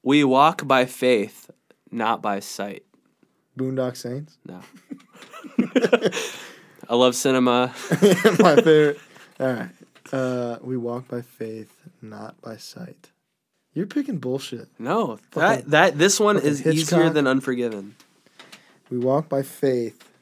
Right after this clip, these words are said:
Speaker 2: not by sight. I got too cocky this week.
Speaker 1: Too hand cocky.
Speaker 2: Too hand cocky. Don't give me a hint.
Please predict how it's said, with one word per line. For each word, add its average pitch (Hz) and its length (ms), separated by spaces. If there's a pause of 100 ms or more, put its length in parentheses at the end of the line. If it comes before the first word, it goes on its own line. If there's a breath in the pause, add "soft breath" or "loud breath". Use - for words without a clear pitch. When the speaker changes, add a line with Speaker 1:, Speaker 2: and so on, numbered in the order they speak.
(640)
Speaker 2:
not 107 240
by 107 120
sight. 95 420 (1000 soft breath)
I 127 60
got 151 160
too 165 140
cocky 151 440 (380)
this - 180
week. 117 320 (200)
Speaker 1:
Too 127 160
hand 120 240
cocky. 104 360
Speaker 2:
Too 135 180
hand 135 280
cocky. 113 400 (1500)
Don't 127 180
give 135 140
me 123 80
a 117 40
hint. 117 180